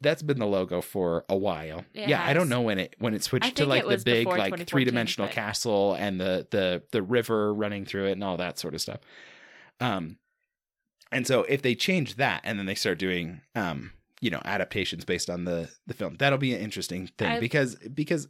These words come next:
Speaker 1: I mean, they should change that up every twenty years
Speaker 2: Yeah.
Speaker 1: or so. I think it does kind of reflect,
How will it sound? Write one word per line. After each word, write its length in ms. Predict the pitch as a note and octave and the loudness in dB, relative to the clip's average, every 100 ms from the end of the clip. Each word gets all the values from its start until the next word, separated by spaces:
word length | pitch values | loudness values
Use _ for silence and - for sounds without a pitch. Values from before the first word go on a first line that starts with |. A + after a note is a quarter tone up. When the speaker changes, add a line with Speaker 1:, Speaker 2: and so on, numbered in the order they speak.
| - | -4
Speaker 1:
I 80 | F#3 | -2
mean, 140 | E3+ | 0
they 100 | D#4+ | -2
should 220 | - C#3 | -2 -2
change 260 | - G2+ F2 | -2 -4 -2
that 220 | F#2 F#2 | -2 -2
up 180 | F#2 G2+ | -2 -2
every 360 | G2 G2+ G2 | 0 0 -2
twenty 360 | - - A2+ A2+ | -4 -4 -2 2
years 340 | A2 G#2+ G#2+ | 4 4 4
Speaker 2:
Yeah. 60 | B2+ | 4
Speaker 1:
or 60 | C3+ | 2
so. 260 | D#3 D3+ - - - - _ | 2 0 -2 -16 -16 -20 _
I 80 | D3 | -4
think 300 | C#3+ F#3 - | 0 -2 0
it 220 | B2 - | -2 0
does 240 | D3 D#3+ - | 0 0 0
kind 360 | - C#3 A#2 | -6 -2 0
of 100 | G#2+ | 2
reflect, 580 | G#2 F2+ F2+ E2+ - - | 2 0 0 -2 -2 -14